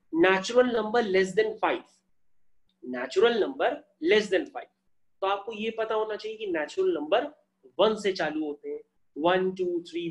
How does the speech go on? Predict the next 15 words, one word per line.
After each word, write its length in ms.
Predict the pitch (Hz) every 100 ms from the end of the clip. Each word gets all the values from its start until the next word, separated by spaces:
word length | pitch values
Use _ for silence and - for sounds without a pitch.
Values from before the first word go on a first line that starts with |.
| 170
four, 180 | 165 160 -
five, 200 | 151 151
six, 360 | - 165 - -
up 80 | -
to 160 | 185
infinite 420 | 147 131 120 117
तक। 840 | 110 _ _ _ _ _ _ _ 139
वन 180 | 196 247
से 160 | 247 240
लेके 320 | 233 233 240
जितने 320 | 175 175 220
भी 120 | 226 233
integers 520 | 165 160 160 202 -
होते 220 | 127
हैं 60 | 123